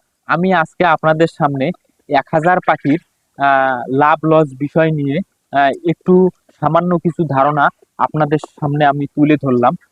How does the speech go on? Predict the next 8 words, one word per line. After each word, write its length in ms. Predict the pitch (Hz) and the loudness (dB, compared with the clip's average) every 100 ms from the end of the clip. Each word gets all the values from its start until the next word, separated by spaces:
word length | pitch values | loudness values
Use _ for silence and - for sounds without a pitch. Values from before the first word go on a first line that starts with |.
| _ - 143 | _ -6 -2
যদি 320 | 156 151 170 - _ _ | 0 0 -2 -2 _ _
কারো 200 | 139 147 | 0 0
বিষয়টা 460 | 139 151 165 156 156 | 0 -2 0 2 0
ভালো 320 | 127 135 156 | -2 0 2
লাগে, 300 | 139 120 135 - _ _ - | 2 0 -4 -10 _ _ -2
তাহলে 240 | 147 143 | 0 2
আমা-, 520 | 151 131 151 151 143 - - | 0 0 0 0 -2 -8 -4
আমাকে 440 | 151 170 - | 0 0 -2